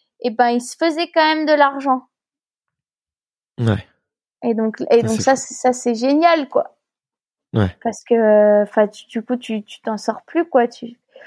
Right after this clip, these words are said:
Speaker 1: Et donc ça, ça, c'est un peu le, le, le problème des, des réseaux sociaux, tu vois. Genre, euh, « Ah, mais on va, on t'a donné trois boîtes de granny, euh, faut que tu nous fasses quatre posts. » Bah,
Speaker 2: <laughs>
Speaker 1: non.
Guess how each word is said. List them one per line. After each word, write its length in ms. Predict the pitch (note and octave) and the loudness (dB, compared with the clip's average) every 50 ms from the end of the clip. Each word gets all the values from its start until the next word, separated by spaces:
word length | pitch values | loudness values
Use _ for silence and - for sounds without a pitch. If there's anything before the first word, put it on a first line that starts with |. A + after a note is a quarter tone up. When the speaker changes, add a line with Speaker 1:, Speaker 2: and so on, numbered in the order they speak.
| - _ _ _ - | -20 _ _ _ -4
Speaker 1:
Et 100 | B3+ A#3+ | -4 -2
donc 220 | G#3+ A#3 A#3+ B3 | 0 0 0 0
ça, 160 | B3 - D#4 D#4 | 2 2 0 0
ça, 200 | D4+ - D#4 D#4 | 2 2 0 2
c'est 140 | D#4 - | 2 2
un 140 | C4 A#3 A#3 | 2 2 2
peu 180 | A3+ A#3 C4+ C#4+ | 0 0 -2 0
le, 240 | C#4 C#4 C4+ C4+ C4 | 0 2 2 4 4
le, 580 | B3+ B3 B3 A#3+ A#3+ A#3+ A#3 A3+ A3+ A3+ A3 _ _ _ _ _ _ _ _ _ _ - | 6 6 6 6 4 2 0 -2 -4 -6 -8 _ _ _ _ _ _ _ _ _ _ -8
le 100 | A#3+ A#3+ | -8 -8
problème 520 | B3 - - B3+ A3+ C#4 C#4 C#4+ C#4 C4+ | -6 -2 -2 -2 0 2 0 0 0 0
des, 400 | A#3+ B3 B3 A#3+ A#3 A#3 A#3 A#3 | 0 2 2 2 2 2 0 0
des 180 | A3 G3+ A#3+ A#3 | -2 0 -2 0
réseaux 320 | A3+ A#3+ B3 A#3+ A#3 B3+ | 2 2 0 0 -2 -6
sociaux, 460 | B3+ B3 - C4+ C4 C4 - C#4+ C#4 B3+ | -6 -2 -2 -2 -2 0 0 0 0 0
tu 200 | B3+ - - A#3+ | -2 -8 -4 2
vois. 180 | A#3+ A#3 A#3 A#3 - - _ _ _ _ _ _ _ _ - | 2 2 2 0 -8 -20 _ _ _ _ _ _ _ _ -16
Genre, 320 | A#3 - B3 A#3+ A#3 - A#3+ | -6 -2 0 0 0 0 -2
euh, « 320 | A#3 A#3 A3 A3 A3 G#3+ A3 G#3+ _ _ - - - - - | -2 0 0 0 0 -2 -4 _ _ _ -20 -20 -12 -4 0
Ah, 160 | F4 F#4+ F#4+ F4+ | 2 2 2 2
mais 80 | E4+ | 2
on 120 | D#4 D4 C#4+ | 0 0 2
va, 200 | C4+ C#4+ C4+ F#3 | 2 2 0 0
on 100 | C4+ C#4 | -4 -2
t'a 160 | C#4 D4 C#4 | 0 0 0
donné 300 | B3+ A#3+ C#4 C#4 C#4+ C#4 C#4 | 0 0 -2 -4 -4 -4 -6
trois 220 | - - F4+ F4 D#4 | -4 0 0 0 2
boîtes 260 | F4 F4 E4+ - - | 2 0 0 0 0
de 160 | E4+ E4+ E4 | -2 -2 0
granny, 600 | D#4+ D#4+ E4 E4+ E4+ F4 F4+ F#4 F#4 F4+ F4+ D#4+ | 0 -2 -2 0 0 -2 -6 -6 -6 -4 -2 2
euh, 220 | C#4+ C4 B3 B3 B3 | 2 4 4 4 2
faut 140 | B3 - C4+ | 0 -4 -10
que 100 | B3+ - | -10 -8
tu 120 | - - | -6 -2
nous 160 | C#4 C#4 C4+ C4+ | 0 0 0 0
fasses 320 | C4+ C#4 C4+ C4+ B3+ - | 2 2 0 0 -2 -4
quatre 240 | - - E4 - - _ | 0 0 0 0 0 _
posts. » 420 | - E4 D#4+ D#4+ D4+ - - _ - - _ _ _ _ _ _ _ _ _ _ _ _ _ _ _ _ _ _ _ - | 2 2 2 2 0 -4 -14 _ -20 -20 _ _ _ _ _ _ _ _ _ _ _ _ _ _ _ _ _ _ _ -2
Bah, 240 | F3 B3+ B3 A#3 - C3+ - - D3+ C3+ | 0 2 2 2 2 0 0 -2 -4 -6
Speaker 2:
<laughs> 300 | - - - _ _ - | -6 -8 -12 _ _ -4
Speaker 1:
non. 320 | B3+ C4 C#4+ D#4 E4+ F4+ | -4 -2 0 0 0 -2